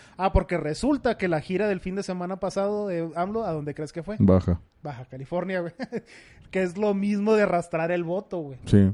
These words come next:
Speaker 1: O sea, es lo mismo exactamente, güey. No puede ser que sea tanto cinismo, güey.
Speaker 2: Hay
Speaker 1: Y
Speaker 2: quien
Speaker 1: la gente
Speaker 2: decía
Speaker 1: no se quiera dar cuenta,
Speaker 2: que
Speaker 1: güey.
Speaker 2: esto era la preliminar, o sea, el, el de derecha decía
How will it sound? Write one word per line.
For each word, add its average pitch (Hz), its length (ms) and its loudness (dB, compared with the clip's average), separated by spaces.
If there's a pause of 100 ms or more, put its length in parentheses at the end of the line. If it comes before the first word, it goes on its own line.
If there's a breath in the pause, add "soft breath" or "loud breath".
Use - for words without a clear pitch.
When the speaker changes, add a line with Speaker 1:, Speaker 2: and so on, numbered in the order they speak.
(180)
Speaker 1:
O - 40 -16
sea, 190 120 -4
es 202 40 -2
lo 226 80 6
mismo 269 400 2
exactamente, 254 640 -4
güey. 202 80 -2
No 202 140 -2
puede 240 100 2
ser 240 160 -2
que 233 80 -8
sea 233 140 -2
tanto 233 260 -2
cinismo, 208 460 -4
güey. 240 120 -10 (140)
Speaker 2:
Hay 151 160 4
Speaker 1:
Y 160 40 2
Speaker 2:
quien 220 140 0
Speaker 1:
la 208 120 6
gente 190 200 2
Speaker 2:
decía 190 140 6
Speaker 1:
no 214 80 2
se 240 140 -4
quiera 233 200 0
dar 240 200 -2
cuenta, 170 340 -6
Speaker 2:
que 127 80 4
Speaker 1:
güey. 117 120 10
Speaker 2:
esto 151 260 4
era 143 160 8
la 113 160 4
preliminar, 104 560 2
o - 20 2
sea, 110 160 4
el, 101 720 0
el 92 340 -4
de 98 160 -4
derecha 143 560 -2
decía 120 380 -4